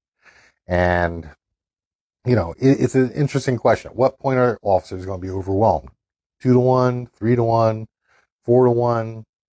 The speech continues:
So part of the reason why I think many more defendants are gonna be charged. Uh, the officers are wearing Axon body cameras. And if the police really were overwhelmed, we're gonna see very good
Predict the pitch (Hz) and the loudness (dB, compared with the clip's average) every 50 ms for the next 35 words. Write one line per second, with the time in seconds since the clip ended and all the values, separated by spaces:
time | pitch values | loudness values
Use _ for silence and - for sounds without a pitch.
0 | _ _ - - 104 98 95 92 90 90 - _ _ _ _ _ _ _ _ _ | _ _ -10 -6 -4 -2 -2 -2 -4 -6 -10 _ _ _ _ _ _ _ _ _
1 | - - 147 143 135 131 127 120 113 110 113 110 110 110 107 104 - 110 104 85 | -2 0 2 4 4 4 4 2 0 -2 -4 -2 0 0 0 -2 -4 -8 -10 -8
2 | 92 101 113 110 110 107 101 104 101 95 90 - 104 95 90 - 90 85 90 85 | -10 -8 -6 -6 -4 -4 -4 -4 -4 -4 -6 -8 -8 -8 -8 -12 -10 -8 -8 -8
3 | 85 80 87 95 - - 135 123 117 107 87 80 - - - _ _ _ _ _ | -8 -10 -12 -12 -4 0 2 4 4 2 2 0 -4 -12 -20 _ _ _ _ _
4 | _ _ _ _ _ _ _ _ - 90 90 90 95 107 120 131 139 - - - | _ _ _ _ _ _ _ _ -8 -6 -6 -4 0 2 4 4 4 2 -2 -8
5 | 113 101 104 101 95 104 104 101 104 98 101 - - 98 107 110 - - - 107 | -6 -4 -4 -6 -4 -4 -6 -6 -6 -8 -10 -14 -12 -8 -8 -8 -8 -6 -6 -4
6 | 101 95 98 95 92 101 101 101 98 90 82 - - 87 76 64 64 62 60 - | -2 -2 -2 0 2 4 4 4 2 0 -8 -10 -12 -10 -10 -10 -10 -12 -16 -16
7 | _ _ _ _ _ _ _ _ _ _ _ _ - 92 92 90 87 85 85 80 | _ _ _ _ _ _ _ _ _ _ _ _ -8 -4 -2 0 0 -2 -2 -4
8 | - _ _ _ _ _ _ _ _ _ _ - 131 127 123 120 - - 120 117 | -8 _ _ _ _ _ _ _ _ _ _ 0 2 2 2 2 0 -8 -16 -8
9 | 107 120 117 117 98 - 123 120 123 123 113 - 95 90 95 120 131 127 117 117 | -2 2 2 2 2 0 0 4 4 4 2 0 -6 -4 0 2 4 4 6 6
10 | 123 120 117 120 120 104 110 107 110 143 147 139 131 123 120 117 - - _ _ | 6 4 4 4 4 2 2 0 2 2 2 4 2 2 0 -2 -6 -12 _ _
11 | _ - 101 101 104 120 117 110 - - 110 107 104 104 101 92 90 92 95 101 | _ -12 -10 -6 -4 -4 -6 -6 -8 -8 -6 -6 -6 -6 -6 -6 -4 -2 0 0
12 | 101 90 85 90 90 92 90 | 0 -2 -2 -4 -4 -6 -6